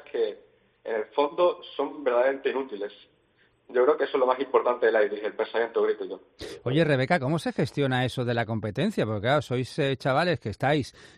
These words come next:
Speaker 2: eh, estudiando, estudiando mucho, estudiando para ser los mejores en vuestro campo,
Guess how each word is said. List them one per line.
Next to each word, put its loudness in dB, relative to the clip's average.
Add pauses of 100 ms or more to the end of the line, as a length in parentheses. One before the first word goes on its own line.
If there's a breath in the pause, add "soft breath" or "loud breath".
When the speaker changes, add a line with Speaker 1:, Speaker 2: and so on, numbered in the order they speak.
Speaker 2:
eh, -4
estudiando, 2
estudiando 0
mucho, 2
estudiando 0
para 2
ser 2
los 0
mejores 0
en 0
vuestro -4
campo, 0